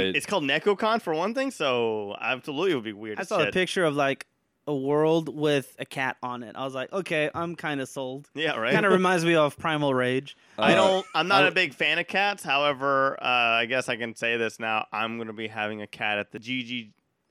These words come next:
Speaker 3: What
Speaker 2: What
Speaker 3: the
Speaker 2: is that?
Speaker 3: heck?
Speaker 1: Yeah, it's
Speaker 2: Eric just showed
Speaker 1: NecoCon.
Speaker 2: us a very messed up picture that I really
Speaker 1: Yeah,
Speaker 3: That is
Speaker 2: don't
Speaker 3: like
Speaker 2: want.
Speaker 3: a, that's
Speaker 1: it's like
Speaker 3: a
Speaker 1: a
Speaker 3: cross
Speaker 1: Lolita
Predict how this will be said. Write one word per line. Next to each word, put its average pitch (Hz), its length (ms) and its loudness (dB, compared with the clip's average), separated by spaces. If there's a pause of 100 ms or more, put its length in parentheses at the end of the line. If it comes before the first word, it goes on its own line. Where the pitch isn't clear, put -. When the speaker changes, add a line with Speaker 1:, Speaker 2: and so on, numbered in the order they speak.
(420)
Speaker 3:
What 202 320 -6
Speaker 2:
What 131 360 -2
Speaker 3:
the 123 60 -6
Speaker 2:
is 113 80 -12
that? 131 120 -2
Speaker 3:
heck? 110 80 -2
Speaker 1:
Yeah, 117 240 4
it's 160 100 2
Speaker 2:
Eric 180 200 4
just 143 160 0
showed 175 200 6
Speaker 1:
NecoCon. 170 40 4
Speaker 2:
us 143 100 0
a 143 80 0
very 147 280 2
messed 139 300 2
up 127 140 0
picture 127 300 0
that 117 60 2
I 120 100 2
really 117 260 4
Speaker 1:
Yeah, 120 80 8
Speaker 3:
That - 60 6
is - 40 6
Speaker 2:
don't - 80 6
Speaker 3:
like - 160 6
Speaker 2:
want. - 100 4
Speaker 3:
a, 165 160 4
that's 202 180 2
Speaker 1:
it's 165 40 4
like 156 120 6
Speaker 3:
a 151 60 4
Speaker 1:
a 143 40 4
Speaker 3:
cross 151 220 8
Speaker 1:
Lolita 143 240 6